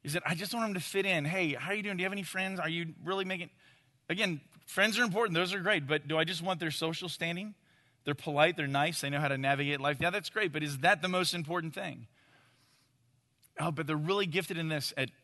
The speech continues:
five. I think we should join a travel ball team." <laughs> Like, what, what is it that we are showing to our kids? And this is really important. Regardless of what I say is important to me, I communicate to my kids, I think I said this week one,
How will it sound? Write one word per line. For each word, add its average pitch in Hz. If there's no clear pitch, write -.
five. 156
I 143
think 165
we 156
should 139
join 147
a 147
travel 151
ball 127
team." -
<laughs> -
Like, 170
what, 226
what 214
is 214
it 180
that 165
we 185
are 156
showing 202
to 196
our 190
kids? 151
And 151
this 175
is 226
really 220
important. 185
Regardless 170
of 185
what 185
I 151
say 196
is 196
important 131
to -
me, 120
I 180
communicate 190
to -
my 196
kids, 131
I 143
think 165
I 156
said 143
this 139
week 139
one, 131